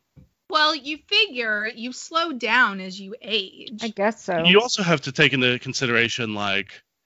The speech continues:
Speaker 3: you probably d-, haven't ejaculated until you're twelve or thirteen, so that's twelve or thirteen years.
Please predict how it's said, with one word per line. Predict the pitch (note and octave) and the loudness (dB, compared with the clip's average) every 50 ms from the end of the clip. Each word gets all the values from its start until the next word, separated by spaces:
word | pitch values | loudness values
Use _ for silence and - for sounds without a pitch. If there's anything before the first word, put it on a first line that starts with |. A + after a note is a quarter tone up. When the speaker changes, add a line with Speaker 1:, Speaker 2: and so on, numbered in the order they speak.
| _ _ _ _ _ _ _ - | _ _ _ _ _ _ _ -16
Speaker 3:
you | - - C3 | -12 -12 -6
probably | - E3+ F#3 E3+ E3+ D3+ C3 | -2 0 0 2 2 0 -2
d-, | G#2 - C#3 - | -2 -4 -12 -6
haven't | - C#3+ D3 C#3 C#3+ A#2+ | 0 0 2 2 4 2
ejaculated | A#2+ A#2 - - A2+ A2+ A#2 A#2 - A#2+ G#2 G2+ F#2+ F#2+ | 2 0 0 0 2 2 0 0 -2 -4 -4 -4 -4 -4
until | G2 G2 - - A2+ A2 | -6 -8 -8 -6 -6 -4
you're | A2 G2+ F#2+ F#2 F#2 | -4 -4 -4 -6 -6
twelve | - - - G2+ G#2+ A#2+ A#2 A2+ | -8 -6 -4 -2 -2 -2 -4 -6
or | G2 | -8
thirteen, | - A2+ A2 A2 - - A#2 A2+ A2+ B2+ C3+ C#3+ | -6 -4 -4 -4 -4 -4 -2 0 0 0 -2 -2
so | - - B2+ | -2 -2 -2
that's | C#3 C#3 - | -2 -2 -2
twelve | - D3 C#3 C3 A2+ | 0 2 2 2 0
or | G#2+ | -2
thirteen | - - B2 A2 - - A#2+ G#2+ G#2+ | -4 -4 -4 -4 -2 -2 -2 -2 0
years. | G#2+ A2 A2+ G#2+ G2+ G2 G2 F#2+ F#2 - - - - | 2 4 4 4 4 2 0 -4 -4 -6 -6 -6 -6